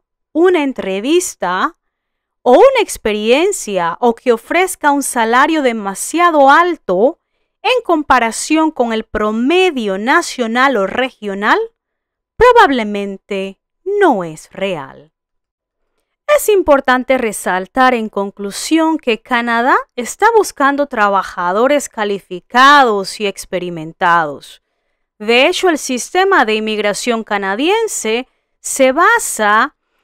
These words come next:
en cinco factores principales, los cuales son la edad,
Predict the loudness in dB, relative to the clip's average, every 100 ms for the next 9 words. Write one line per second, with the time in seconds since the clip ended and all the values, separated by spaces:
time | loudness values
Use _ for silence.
0 | _ _ -2 2 2 2 2 4 2 0
1 | 2 2 0 2 2 2 0 -4 -10 -12
2 | -12 -14 -4 4 6 6 4 0 -6 -10
3 | -12 -12 -8 -2 -2 -2 -8 -2 -2 -2
4 | -6 -8 -6 -4 -4 -4 2 2 2